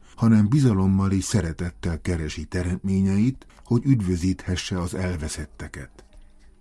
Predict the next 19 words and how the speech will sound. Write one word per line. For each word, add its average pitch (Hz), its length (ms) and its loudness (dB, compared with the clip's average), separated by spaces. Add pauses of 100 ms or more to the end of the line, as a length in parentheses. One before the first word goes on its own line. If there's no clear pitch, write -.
(140)
Zakeusz 117 580 2
története 82 760 -2
azzal 113 380 2
a 80 60 -2
tanulsággal 78 760 -2
jár, 90 400 -4 (160)
hogy 98 180 -2
az 98 140 -4
életben 101 600 2
soha 131 380 4
nincs 104 360 4
minden 98 420 4
elveszve, 71 800 -8 (180)
hanem 107 340 4
mindig 131 400 4
helyet 101 360 0
adhatunk 95 680 -2
az - 120 -10
újrakezdésnek, 98 1160 0